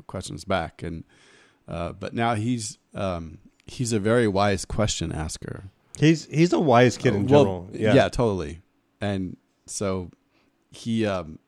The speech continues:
Speaker 1: helped me understand some closure in issues for, mm, um,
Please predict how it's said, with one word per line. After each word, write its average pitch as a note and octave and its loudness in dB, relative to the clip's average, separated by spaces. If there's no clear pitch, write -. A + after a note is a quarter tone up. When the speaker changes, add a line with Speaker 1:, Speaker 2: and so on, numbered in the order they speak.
Speaker 1:
helped G#2 -6
me A2 -6
understand F#2+ -6
some F2 -10
closure A#2 0
in G#2+ -4
issues G#2+ -6
for, F#2 -4
mm, F#2+ -8
um, F2 -10